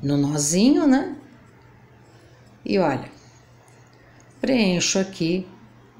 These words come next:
com ponto baixo. E aqui, gente, a linha de contraste que vocês estão usando, vocês cortam. Vocês estão vendo que eu sou bem generosa no corte da linha,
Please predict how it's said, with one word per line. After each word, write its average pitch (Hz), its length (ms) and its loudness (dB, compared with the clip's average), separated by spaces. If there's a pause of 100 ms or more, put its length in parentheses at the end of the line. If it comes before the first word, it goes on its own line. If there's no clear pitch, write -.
(100)
com 113 200 -2
ponto 139 640 -6 (840)
baixo. 143 560 -8 (1800)
E - 120 0
aqui, 254 460 2
gente, 143 500 -2 (200)
a 208 120 -2
linha 214 440 4
de 165 160 -2
contraste 165 720 0
que 156 80 -10
vocês 156 300 -2
estão 180 200 0
usando, 208 380 2
vocês 254 440 0
cortam. - 440 -4 (360)
Vocês - 200 -4
estão 202 120 0
vendo 233 240 4
que 247 60 2
eu 226 60 2
sou 226 160 2
bem 233 240 4
generosa 226 600 4
no 226 160 4
corte 190 360 2
da 202 100 4
linha, 151 420 2